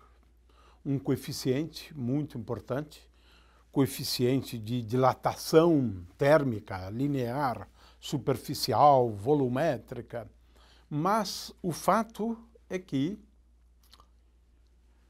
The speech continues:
quando um material absorve uma quantidade de energia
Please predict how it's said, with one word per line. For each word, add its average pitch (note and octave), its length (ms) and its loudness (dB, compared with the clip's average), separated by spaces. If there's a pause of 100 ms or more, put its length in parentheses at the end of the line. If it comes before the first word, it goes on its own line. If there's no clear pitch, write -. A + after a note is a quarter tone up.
(880)
quando D3 800 4 (1800)
um C#3 460 0
material B2 1000 0
absorve A2 1040 0 (720)
uma B2 160 -2
quantidade B2+ 640 -4
de A2+ 140 -6
energia A2+ 760 -4